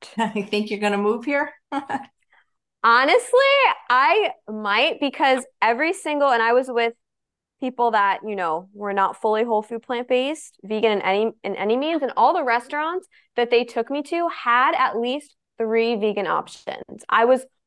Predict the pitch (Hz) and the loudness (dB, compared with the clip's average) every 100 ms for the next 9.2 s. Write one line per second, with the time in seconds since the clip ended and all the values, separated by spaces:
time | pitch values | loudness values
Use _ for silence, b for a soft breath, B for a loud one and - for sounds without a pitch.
0 | _ _ - 208 214 214 220 220 196 147 | _ _ -6 -4 0 2 2 2 0 0
1 | 92 - - _ _ _ _ _ _ _ | -2 -6 -18 _ _ _ _ _ _ _
2 | _ _ _ _ _ _ _ _ _ _ | _ _ _ _ _ _ _ _ _ _
3 | _ - 151 120 - 214 208 214 214 233 | _ -8 -8 -6 -8 -6 -2 2 4 4
4 | 202 240 220 - 185 170 165 196 _ _ | 2 -2 -4 -2 2 2 0 -6 _ _
5 | _ _ - 208 165 147 214 208 202 202 | _ _ -8 -2 0 0 -2 -6 -8 -10
6 | 175 139 - _ _ _ _ _ _ _ | -10 -10 -14 _ _ _ _ _ _ _
7 | _ - - _ _ _ _ _ _ _ | _ -20 -20 _ _ _ _ _ _ _
8 | _ _ _ _ _ - - _ _ _ | _ _ _ _ _ -20 -20 _ _ _
9 | - - | -16 -16